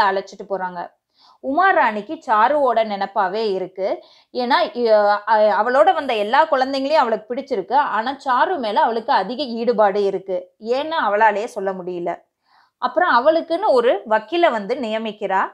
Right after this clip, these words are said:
அந்த வக்கீல் கிட்ட ஒரு முக்கியமான வேலையை கொடுத்துருக்கா. அந்த வேலை முடிஞ்சிருச்சான்னு சொல்லி ஃபோன் பண்றா. அவரு வந்து, "இல்லைங்க, நான் தேடிட்டு இருக்கேங்கிறாரு." அது என்ன வேலை அப்படின்னு பார்த்தீங்கன்னா,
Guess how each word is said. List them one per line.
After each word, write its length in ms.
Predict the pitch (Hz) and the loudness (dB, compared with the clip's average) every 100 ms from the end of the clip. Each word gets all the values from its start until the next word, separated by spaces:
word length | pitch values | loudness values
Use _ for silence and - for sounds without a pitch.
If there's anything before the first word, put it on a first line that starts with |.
| _ _ | _ _
அந்த 260 | 247 262 | -2 0
வக்கீல் 380 | 214 214 - 359 | 0 0 -2 -4
கிட்ட 240 | 285 220 339 | -2 0 2
ஒரு 160 | 226 | 0
முக்கியமான 600 | 208 190 269 269 226 233 | -4 -6 -4 0 2 2
வேலையை 320 | 226 202 208 202 | 2 2 2 -2
கொடுத்துருக்கா. 520 | 180 - 180 185 - - _ _ | -6 -8 -8 -4 -6 -8 _ _
அந்த 220 | - 247 226 | -6 -2 0
வேலை 380 | 226 320 359 | 2 2 0
முடிஞ்சிருச்சான்னு 500 | 247 233 233 190 226 | -2 -2 -4 -4 -6
சொல்லி 340 | 302 214 233 262 | -4 -8 -8 -6
ஃபோன் 120 | 226 240 | -6 -4
பண்றா. 340 | 240 190 175 185 320 - | -4 -4 2 2 0 -6
அவரு 280 | 233 269 277 | -4 -2 -2
வந்து, 240 | 220 269 | -2 -4
"இல்லைங்க, 520 | 247 220 240 226 214 | -6 -6 -4 -4 -4
நான் 220 | 349 233 233 | -4 -4 -4
தேடிட்டு 420 | 233 247 226 196 | -6 -4 -6 -8
இருக்கேங்கிறாரு." 580 | 190 202 196 180 165 170 - _ _ _ | -6 -6 -4 -4 -4 -6 -14 _ _ _
அது 220 | - 220 | -6 -2
என்ன 280 | 220 294 403 | -2 2 2
வேலை 300 | 262 220 214 | 4 2 4
அப்படின்னு 400 | 190 185 202 208 | 2 0 -6 -6
பார்த்தீங்கன்னா, 840 | 208 190 180 180 170 170 190 285 | -4 -4 -8 -12 -10 -6 -6 -8